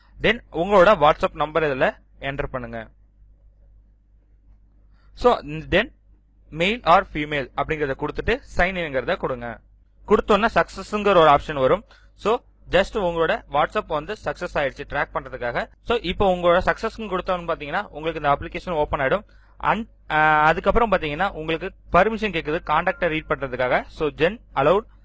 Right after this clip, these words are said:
So then திரும்பி பாத்தீங்கன்னா, ஆ, ஃபைல் ஆக்சஸ் பண்றதுக்காக கேக்குது. அதுக்கும் அலோவ் கொடுங்க. அதுக்கப்புறம் பாத்தீங்கன்னா ஃபோன் கால்ஸை ஆக்சஸ் பண்றதுக்காக ஒரு அலோவ் கேக்குது. So அதுக்கும் அலோவ்.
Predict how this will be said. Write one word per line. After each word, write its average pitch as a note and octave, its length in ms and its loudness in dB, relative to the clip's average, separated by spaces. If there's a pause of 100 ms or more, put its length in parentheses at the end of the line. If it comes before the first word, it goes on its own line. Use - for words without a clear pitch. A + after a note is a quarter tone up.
(220)
So F3 300 4
then G#3 280 2
திரும்பி G#3 280 0
பாத்தீங்கன்னா, F#3 500 0 (840)
ஆ, C#3+ 320 0
ஃபைல் A3 340 6
ஆக்சஸ் F3 260 -4
பண்றதுக்காக D3+ 420 -2
கேக்குது. D3 280 -6 (220)
அதுக்கும் E3+ 320 2
அலோவ் D3+ 140 4
கொடுங்க. C#3 340 -6 (800)
அதுக்கப்புறம் A3 460 2
பாத்தீங்கன்னா F3 280 0 (100)
ஃபோன் G3 220 6 (140)
கால்ஸை F#3 280 4 (120)
ஆக்சஸ் - 280 -10
பண்றதுக்காக C#3+ 400 -4
ஒரு C#3+ 240 0
அலோவ் B2+ 340 0
கேக்குது. C#3+ 340 -8
So A#2 300 -6
அதுக்கும் E3+ 280 -6
அலோவ். C3 200 -6